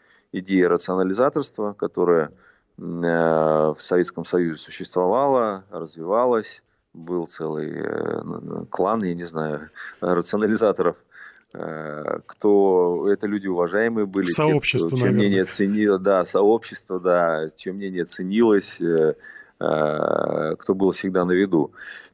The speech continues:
Speaker 1: М, сейчас этих людей достаточно мало в стране, и столько времени им не уделяется, как нам кажется, сколько нужно. Поэтому мы хотели бы возродить сообщество рационализаторов,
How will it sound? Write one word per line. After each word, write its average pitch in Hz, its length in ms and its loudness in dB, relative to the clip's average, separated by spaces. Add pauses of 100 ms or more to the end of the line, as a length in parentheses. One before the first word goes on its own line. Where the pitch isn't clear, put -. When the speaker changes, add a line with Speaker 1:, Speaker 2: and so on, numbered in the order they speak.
(140)
Speaker 1:
М, 87 220 -6
сейчас 147 600 -2
этих 101 340 0
людей 110 220 0
достаточно 101 540 -4
мало 165 280 2
в - 40 -10
стране, 92 500 -2 (320)
и 90 120 -6
столько 104 340 -2
времени 98 320 -2
им 92 120 -4
не 92 80 0
уделяется, 95 600 2
как - 180 -6
нам 80 160 -2
кажется, 76 260 -4
сколько 85 320 -2
нужно. 78 320 -4
Поэтому 113 380 0
мы 101 60 -2
хотели 104 280 -2
бы 98 120 2
возродить 98 420 -2
сообщество 78 500 -2
рационализаторов, 113 840 -2